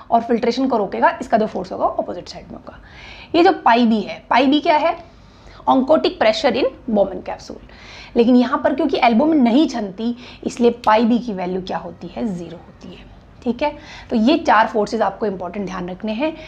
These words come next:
कि hydrostatic pressure in capillaries, पीसी, hydrostatic pressure in, oh, sorry, oncotic pressure in capillaries, यहाँ पे ये, this is because of albumin, okay।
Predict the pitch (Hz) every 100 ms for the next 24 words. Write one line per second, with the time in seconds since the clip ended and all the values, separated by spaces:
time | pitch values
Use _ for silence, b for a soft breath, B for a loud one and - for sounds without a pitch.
0 | B B - - 196 233 277 294 330 330
1 | 311 302 320 311 294 277 277 294 427 466
2 | - - - - - - 240 233 320 494
3 | - - - B B B B 220 220 285
4 | 285 349 320 - 262 262 285 - 269 269
5 | 262 240 254 233 233 233 277 294 - 262
6 | 285 220 254 247 - - 165 226 226 294
7 | 427 - - b b - 208 220 226 466
8 | - 220 196 214 208 196 190 190 - -
9 | - 196 175 156 - - - - 233 -